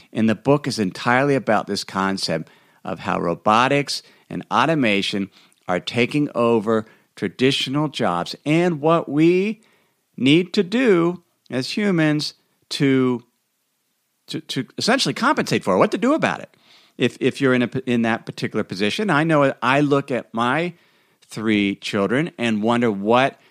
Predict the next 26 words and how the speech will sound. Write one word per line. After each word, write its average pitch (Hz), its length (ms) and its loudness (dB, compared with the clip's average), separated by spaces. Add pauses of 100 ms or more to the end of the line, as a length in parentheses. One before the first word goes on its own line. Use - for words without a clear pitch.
(160)
they 131 340 2
are 170 100 2
going 113 320 -2
to 107 100 -4
do 98 400 0
and, 127 220 -4
and 107 140 -6
try 123 220 0
to 127 100 -2
give 107 260 -2
them 107 180 -2
some 101 160 -6
counsel. 120 600 -6 (1300)
Here's 226 420 2
a 170 120 -2
quote, 143 420 2
though, 95 460 0 (500)
that's 101 240 -2
in 143 100 2
the 139 80 2
book. 95 280 -2
It's 98 100 -8
by 101 220 0
futurist 185 540 -2
Stowe 156 380 2
Boyd, 104 540 0